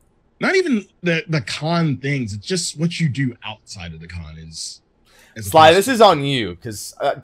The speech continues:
Speaker 2: I don't go to Vegas and do anything when I go to the conventions. I'm at the
Speaker 1: No, no,
Speaker 2: convention.
Speaker 1: no, it's not even, it's not even, like, Vegas shit. It's just meeting up with friends, doing what, whatever, and, like, we'll
Speaker 2: Sly,
Speaker 1: probably
Speaker 2: Sly, I've seen you with a drink in your hand. I know,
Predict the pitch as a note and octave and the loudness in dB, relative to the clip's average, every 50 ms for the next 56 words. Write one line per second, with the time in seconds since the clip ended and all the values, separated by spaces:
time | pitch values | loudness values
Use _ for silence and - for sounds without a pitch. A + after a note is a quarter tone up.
0 | - - D3+ F#3 A3 C#4 D4 A#3+ E3 G3 F#3+ F#3 E3+ C#3 D#3+ D#3+ D3 C3+ A2+ C3 | 0 4 6 8 8 8 6 6 6 6 4 4 4 4 4 4 4 2 2 2
1 | B2+ B2 G#2+ G#2+ G2+ - G#2+ G#2 F#2 G2+ G2+ G2 A2+ A#2 G#2+ F#2 - G2 F2+ F2+ | 0 0 0 -4 -8 -8 -12 -12 -8 -6 -4 -2 -2 -4 -4 -8 -10 -12 -12 -10
2 | F2 F2 F2 E2 F2 F2+ E2+ E2 - F2 D2+ E2 E2+ - F2 E2 E2+ E2+ D2+ - | -8 -8 -8 -6 -8 -8 -10 -10 -12 -16 -16 -16 -18 -20 -14 -12 -10 -10 -10 -12
3 | D#2 - A#2+ C#3+ D#3 D3+ C#3+ - - - C3 B2 C3 C#3+ C#3 C3 F#4+ F#4+ E4 - | -8 -4 -2 0 0 0 -2 -4 -6 -8 -4 -2 0 0 0 -2 -4 -6 -6 -6
4 | - - - A3 - - D4+ E4+ F4 C4+ G3+ E3+ - - _ _ _ - B3 A3 | -10 -14 -18 -18 -14 -10 -8 -6 -6 -4 -6 -6 -8 -12 _ _ _ -10 -8 -4
5 | E4 E4 F4+ E4+ C#4 A#3+ G3 E3 C#3 A2+ - - C3+ - - E3 F#3 D#3+ E3 - | -2 -2 -2 0 0 0 0 -2 -4 -6 -8 -8 -6 -2 -2 0 0 0 -2 -2
6 | - - - - - - - - - G3+ G3 - - - A#2+ A#2+ - D#3 D3 - | -4 -6 -8 -8 -10 -14 -14 -8 -4 -4 -4 -4 -4 -8 -12 -10 -8 -8 -8 -6
7 | B2 C3 C#3 C3+ C3 B2+ B2+ A#2+ G#2+ A2 A2 - G2+ G2+ G#2 G#2 G2+ G2+ G#2 G2+ | -6 -4 -2 -2 0 -2 -2 -4 -8 -12 -16 -14 -14 -12 -10 -8 -8 -8 -8 -10
8 | E2+ G2 G2 G2 F#2+ F#2+ F2+ F2 F2+ G2 G2 _ _ _ _ _ - F2+ F#2 F#2+ | -10 -12 -12 -12 -10 -12 -12 -12 -14 -16 -18 _ _ _ _ _ -20 -18 -16 -14
9 | F#2 F#2 F2+ F2+ F#2+ F#2+ F#2 F#2 F2+ F2 F2+ G2+ G2+ _ _ _ _ _ _ _ | -14 -14 -12 -12 -12 -12 -12 -12 -12 -12 -12 -12 -14 _ _ _ _ _ _ _
10 | _ _ E2 E2+ E2 E2 G#2 G2 G2 C3+ D#3+ D3 C#3+ C#3 C3+ - - - E3+ D#3+ | _ _ -16 -14 -12 -10 -8 -4 0 4 6 6 8 6 4 2 0 2 4 6
11 | D#3 D3 C#3 C#3 - - - F#3 E3 D#3 C#3+ C3 A#2+ A2 A2+ F#2 B2 A#2 A2 G2+ | 8 8 6 4 2 0 -2 -2 -2 -2 -2 -2 -2 -4 -4 -4 -4 -6 -6 -8
12 | G#2+ G2+ F#2+ F2 D#2+ E2 E2 D#2 D2+ D2+ D#2+ F2 G2 G#2+ G#2 G2 G2 F#2+ F2+ F2+ | -12 -12 -12 -12 -12 -12 -12 -14 -16 -12 -10 -10 -8 -6 -2 -2 0 0 0 0
13 | E2+ - | -2 -6